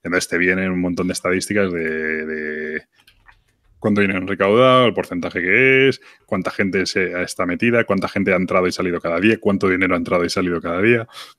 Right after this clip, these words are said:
eh, cuál es la proyección en la que va a acabar, eh,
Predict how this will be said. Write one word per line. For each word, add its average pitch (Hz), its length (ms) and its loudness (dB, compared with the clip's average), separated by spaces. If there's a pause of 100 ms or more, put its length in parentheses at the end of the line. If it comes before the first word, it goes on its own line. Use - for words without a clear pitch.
(180)
eh, 92 380 4
cuál 104 180 4
es 95 120 0
la 90 140 0
proyección 95 1080 0 (160)
en 87 340 -6
la 85 100 -4
que 92 100 -6
va 90 80 -2
a 90 40 0
acabar, 90 380 0
eh, 85 160 -4